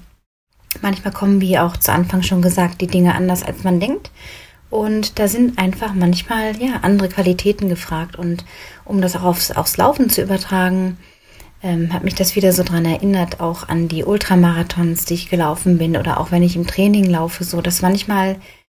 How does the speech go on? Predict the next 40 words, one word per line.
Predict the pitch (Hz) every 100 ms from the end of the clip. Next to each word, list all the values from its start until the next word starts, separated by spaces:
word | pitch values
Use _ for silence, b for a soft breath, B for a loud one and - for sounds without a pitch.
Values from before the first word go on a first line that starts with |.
| _ _ _ _ _
einfach | 190 196 220 190 180 - -
Sachen | - - 180 - 226 208 202
oder | 185 185
Situationen | 175 180 180 175 - 185 220 208
gibt, | 214 - - - _ _ _ _ -
wo | 190
man | 185 180 175
meint, | 170 196 220 226 - - - -
man | 175
ist | 185
es | 190
am | 175 175
Punkt, | - 214 208
wo | 190
es | 180
nicht | 185
mehr | 180 170
weitergeht, | 175 240 208 180 160 160 -
wo |
man | 170 165
meint, | 165 170 185 202 - b b b b _
man | 185 180
bleibt | 170 170 - -
stehen | - - 196 202 185
oder | 165
man, | 175 170 170
man | 165
schafft | 170 202 196 -
das | 196 175
mental | 170 - 165 160
nicht, | 165 170 170
man | 170
kommt | - 202
nicht | 202 -
mehr | 180 170
weiter, | 185 208 208 180
man | 165 170
hat | 175
das | 175
Gefühl, | - 175 - 202 196